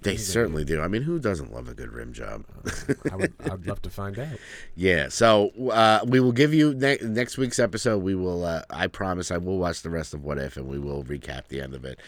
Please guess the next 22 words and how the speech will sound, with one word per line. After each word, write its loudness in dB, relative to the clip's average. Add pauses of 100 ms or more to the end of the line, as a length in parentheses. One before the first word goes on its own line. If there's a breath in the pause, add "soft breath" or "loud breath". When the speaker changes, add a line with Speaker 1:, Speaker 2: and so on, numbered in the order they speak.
Speaker 2:
I -4
w-, -2
I -4
will -2
say -6
I -2
watched -6
Percy -2
Jackson -8
on -8
Disney -10
Plus. -10 (160)
Speaker 1:
Mm, 0
Disney 2
Plus. -2 (920)
Speaker 2:
Uh, -8
it -10
was -6
so -8
good. -14 (920 loud breath)
I -6
Speaker 1:
I -2